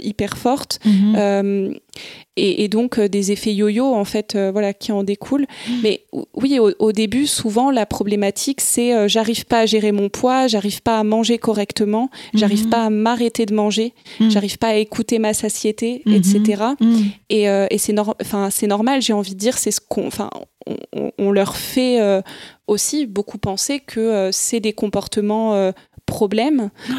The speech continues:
Speaker 1: euh, dans le sens, c'est leur faute, en fait. On, on dit
Speaker 2: Eh
Speaker 1: aux
Speaker 2: oui.
Speaker 1: gens, euh, oui, c'est facile,
Speaker 2: Ben
Speaker 1: suffirait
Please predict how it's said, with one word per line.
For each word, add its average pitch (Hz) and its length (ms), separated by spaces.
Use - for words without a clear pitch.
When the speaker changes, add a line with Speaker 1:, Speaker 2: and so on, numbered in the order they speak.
Speaker 1:
euh, 196 240
dans 196 160
le 196 60
sens, 254 440
c'est 202 160
leur 202 200
faute, 277 240
en 202 100
fait. - 320
On, 196 40
on 196 120
dit 190 160
Speaker 2:
Eh 208 80
Speaker 1:
aux 220 60
Speaker 2:
oui. 262 60
Speaker 1:
gens, 262 240
euh, 208 60
oui, 220 180
c'est 233 160
facile, 208 420
Speaker 2:
Ben 185 80
Speaker 1:
suffirait 214 380